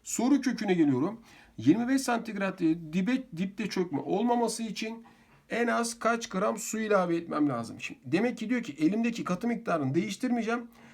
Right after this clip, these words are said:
Katı miktarım kalacak. Ona göre su, e, ilave edeceğim ya da buharlaştıracağım ki çözeltim doygun olsun. O zaman şuraya yazıyorum hemen. İki yüz seksen gram katı için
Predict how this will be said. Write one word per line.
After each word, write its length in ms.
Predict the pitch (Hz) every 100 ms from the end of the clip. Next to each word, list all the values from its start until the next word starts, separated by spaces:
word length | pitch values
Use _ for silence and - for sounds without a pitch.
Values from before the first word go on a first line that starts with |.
| -
Katı 240 | - 202 254
miktarım 420 | 233 196 185 180
kalacak. 440 | 196 202 202 240 - -
Ona 240 | 196 262
göre 280 | 226 220 254
su, 580 | - - - 233 208 -
e, 220 | 160 165
ilave 400 | - 175 180 196
edeceğim 300 | 185 165 151
ya 100 | 135
da 120 | 117
buharlaştıracağım 800 | 120 180 214 220 196 226 233 240
ki 240 | 233 247 254 - -
çözeltim 500 | 226 208 202 131 117
doygun 300 | 170 202 233
olsun. 360 | 220 - 226 - - -
O 120 | 202
zaman 180 | 208 202
şuraya 280 | 185 202 196
yazıyorum 360 | 190 190 185
hemen. 220 | 156 110 -
İki 240 | 139 135 214
yüz 120 | 196
seksen 460 | 196 190 233 233
gram 260 | 220 175 143
katı 260 | 151 165 110
için 400 | 95 - 240